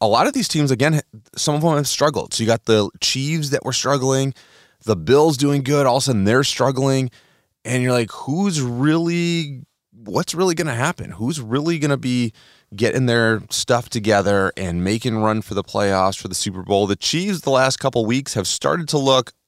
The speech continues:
I would say, a little bit like the Chiefs.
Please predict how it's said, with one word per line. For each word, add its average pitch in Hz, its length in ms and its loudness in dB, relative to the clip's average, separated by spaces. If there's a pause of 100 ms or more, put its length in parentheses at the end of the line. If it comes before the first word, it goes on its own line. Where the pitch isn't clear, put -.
(640)
I 190 140 0
would 254 140 -4
say, 190 180 -2
a 165 120 2
little 165 600 2
bit 85 380 2 (400)
like 98 260 2
the 87 100 -6
Chiefs. 82 440 -2